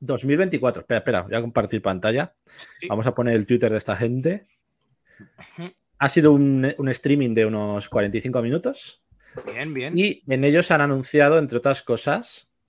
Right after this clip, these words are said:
Speaker 1: la fecha de lanzamiento, concretamente este veinte de diciembre,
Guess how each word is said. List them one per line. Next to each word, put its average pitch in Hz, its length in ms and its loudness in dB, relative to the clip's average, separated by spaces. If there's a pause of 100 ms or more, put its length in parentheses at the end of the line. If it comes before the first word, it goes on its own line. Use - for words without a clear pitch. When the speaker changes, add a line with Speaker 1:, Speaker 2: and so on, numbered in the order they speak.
Speaker 1:
la 113 440 2 (760)
fecha 185 540 0
de 92 80 -4
lanzamiento, 143 1160 -2 (500)
concretamente 127 1500 0
este - 220 -4
veinte 139 360 2
de 160 60 2
diciembre, 143 640 -2